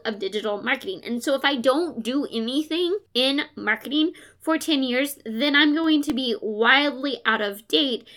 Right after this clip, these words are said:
and not really be relevant to my job. But do I need to get a traditional eight-to-five marketing job to pursue my dreams? Maybe yes, maybe no. What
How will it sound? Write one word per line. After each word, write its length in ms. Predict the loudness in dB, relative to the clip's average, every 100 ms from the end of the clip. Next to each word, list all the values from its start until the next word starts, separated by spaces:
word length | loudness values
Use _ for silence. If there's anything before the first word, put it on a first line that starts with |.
| -14
and 300 | -2 2 4
not 320 | 6 6 4 2
really 300 | 0 0 -2
be 220 | -4 -6
relevant 680 | -4 0 2 2 0 -8 -8
to 140 | -8 -4
my 180 | -4
job. 380 | -2 -2 -2 -8 -20 -20 _ 6
But 320 | 6 6 -4 _ _ -6
do 300 | 6 6 6 4
I 520 | 2 4 2 0 -2 -8 _ _ _ _ _ _ -14
need 360 | 0 4 4 2
to 80 | -2
get 160 | 0
a 80 | 0
traditional 640 | -2 -2 -2 0 2 2 2
eight-to-five 680 | -2 -4 -2 6 8 6 2 -6
marketing 520 | -4 -2 0 -2 0
job 360 | 2 4 4 -2 _ _ _
to 480 | -4 0 0 0 -8 -6
pursue 640 | -6 -4 0 2 2 0 -6 -12
my 300 | -4 0 0
dreams? 500 | -2 -4 -6 -18 -20 _ _ -2
Maybe 300 | 0 0 2
yes, 540 | 6 8 6 2 -8 -18 _
maybe 320 | -2 0 0 0
no. 420 | 4 6 6 0 -12 -10
What 400 | -4 2 2